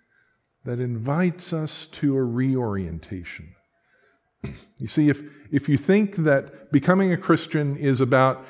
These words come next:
adding a little religious widget onto your life, a little decoration, a, a badge that, you know, a merit badge that says, "Now I am religious,"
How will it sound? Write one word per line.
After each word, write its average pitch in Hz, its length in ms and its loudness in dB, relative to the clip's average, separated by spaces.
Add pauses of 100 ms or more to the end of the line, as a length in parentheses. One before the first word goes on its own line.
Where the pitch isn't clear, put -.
(320)
adding 160 400 2
a 143 60 0
little 156 260 2
religious 135 480 2
widget 165 1040 4
onto 170 480 2
your 170 160 2
life, 110 580 -4 (640)
a 135 60 -10
little 143 420 2
decoration, 131 720 2
a, 117 80 2
a 117 160 -2
badge 117 800 2
that, 113 280 0
you 127 80 -6
know, 107 180 -4
a 113 60 -6
merit 127 380 0
badge 123 400 4
that 123 240 2
says, 113 260 2
"Now 123 240 2
I 165 60 2
am 170 160 2
religious," 143 600 0